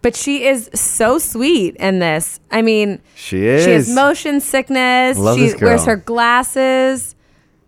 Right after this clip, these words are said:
Speaker 1: We got it
Speaker 2: Yeah,
Speaker 1: wrong.
Speaker 2: I love that, that she just, like, went for it and didn't care
Speaker 1: In her
Speaker 2: right
Speaker 1: evening
Speaker 2: away.
Speaker 1: gown.
Speaker 2: Okay, Marisa, R I P. My
Speaker 1: Oh,
Speaker 2: girl.
Speaker 1: yeah,
Speaker 2: Yeah,
Speaker 1: Marisa.
Speaker 2: didn't make it long. She had an intro package, too.
Speaker 1: She had an intro pa-,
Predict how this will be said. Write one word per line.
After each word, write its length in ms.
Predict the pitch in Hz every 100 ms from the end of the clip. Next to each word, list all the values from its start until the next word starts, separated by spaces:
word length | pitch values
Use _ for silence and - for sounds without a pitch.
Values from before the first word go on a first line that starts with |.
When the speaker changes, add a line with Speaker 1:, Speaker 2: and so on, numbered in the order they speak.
| _
Speaker 1:
We 140 | 220 262
got 160 | 180
it 60 | 143
Speaker 2:
Yeah, 180 | 156 -
Speaker 1:
wrong. 100 | 123
Speaker 2:
I 80 | 165
love 300 | 233 202 180
that, 240 | 127 120 87
that 100 | 87
she 160 | 120
just, 220 | 117 113
like, 160 | 110 92 -
went 300 | 104 104 104
for 260 | - 92 90
it 120 | 85
and 100 | 87
didn't 180 | 98 92
care 200 | - -
Speaker 1:
In 60 |
her 80 | -
Speaker 2:
right 80 | 208
Speaker 1:
evening 360 | 208 220 240 226
Speaker 2:
away. 40 |
Speaker 1:
gown. 380 | 220 214 214 214 - - _ - -
Speaker 2:
Okay, 300 | 120 120 123 107
Marisa, 720 | 107 107 120 - 135 135 139 -
R 240 | 95 95
I 40 |
P. 340 | 92 98 98 98 - _ _ _ _ _ _ _ _
My 140 | 180 175
Speaker 1:
Oh, 40 |
Speaker 2:
girl. 180 | 170 180
Speaker 1:
yeah, 340 | 160 160 156
Speaker 2:
Yeah, 40 | 151
Speaker 1:
Marisa. 540 | 170 170 165 170 170
Speaker 2:
didn't 220 | 180 165 160
make 140 | 160
it 60 | 110
long. 300 | 101 92 90
She 120 | -
had 80 | 90
an 100 | 85
intro 200 | 82 85
package, 420 | 80 71 73 -
too. 160 | 73 65
Speaker 1:
She 160 | 196 226
had 80 | 226
an 60 |
intro 200 | 220 226
pa-, 100 | 208